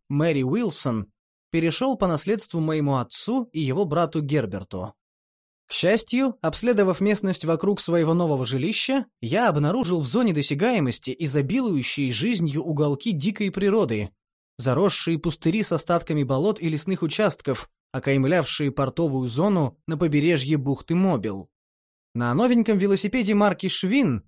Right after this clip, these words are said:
я мог легко добраться до диких и полудиких уголков природы на берегах Док-Ривер и Фаул-Ривер – вдоль шоссе на Сидор-Пойнт,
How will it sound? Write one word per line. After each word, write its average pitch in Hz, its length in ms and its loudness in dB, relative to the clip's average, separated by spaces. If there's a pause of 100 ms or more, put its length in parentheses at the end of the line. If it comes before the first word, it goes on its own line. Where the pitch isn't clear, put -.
(140)
я 202 180 2
мог 254 260 2
легко 202 320 0
добраться 202 460 0
до 165 120 2
диких 160 460 -2
и - 60 -4
полудиких 190 640 -2
уголков 151 540 -2
природы 156 580 0 (320)
на 147 120 0
берегах 160 500 2
Док-Ривер 160 640 0
и 196 160 -2
Фаул-Ривер – 123 880 0 (680)
вдоль 143 340 4
шоссе 180 520 2
на 147 160 2
Сидор-Пойнт, 160 920 2